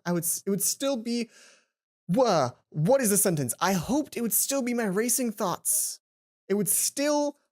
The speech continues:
my racing thoughts. Still the verb, not still the description. Okay, got it. Uh, and help me ke-, come to terms with my amazingly good fortune.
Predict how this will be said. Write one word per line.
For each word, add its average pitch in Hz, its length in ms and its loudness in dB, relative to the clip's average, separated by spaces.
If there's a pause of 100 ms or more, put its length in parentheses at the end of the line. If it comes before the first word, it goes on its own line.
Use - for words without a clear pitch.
my 226 280 0
racing 233 560 0
thoughts. 220 360 0 (180)
Still 349 480 2
the 285 160 4
verb, 208 480 2
not 202 240 2
still 254 480 0
the 202 100 -2
description. 180 680 -2
Okay, 190 300 0
got 160 340 0
it. - 160 -6 (380)
Uh, 151 340 0
and 165 100 -4
help 240 180 -2
me 247 80 -4
ke-, 208 200 -6
come 233 240 -4
to 196 60 -6
terms - 320 -10
with - 80 -14
my 175 120 -6
amazingly 190 400 -4
good 160 140 -6
fortune. 202 460 -8